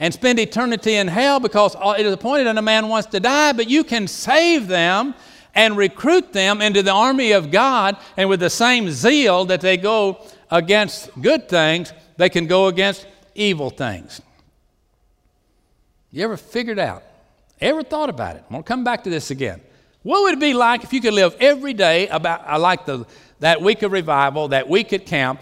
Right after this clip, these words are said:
that week on a mission trip? What would it be like? What would life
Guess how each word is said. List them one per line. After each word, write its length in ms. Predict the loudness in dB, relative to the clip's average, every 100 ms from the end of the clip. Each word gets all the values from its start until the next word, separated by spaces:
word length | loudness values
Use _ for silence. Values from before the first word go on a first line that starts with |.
| -14 -4
that 200 | -2 0
week 220 | 0 0
on 100 | -4
a 60 | -4
mission 320 | -6 -6 -10
trip? 420 | -4 -2 -2 -4 -20 _ _ _ _ _ _ _ _
What 140 | -10 -6
would 100 | -4
it 60 |
be 120 | -4
like? 300 | -6 -10 -16 -20 -20 _ _ _ _ _ _ _ _ -8
What 340 | -2 -2 -4
would 260 | -4 -4 -4
life 460 | -6 -4 -6 -10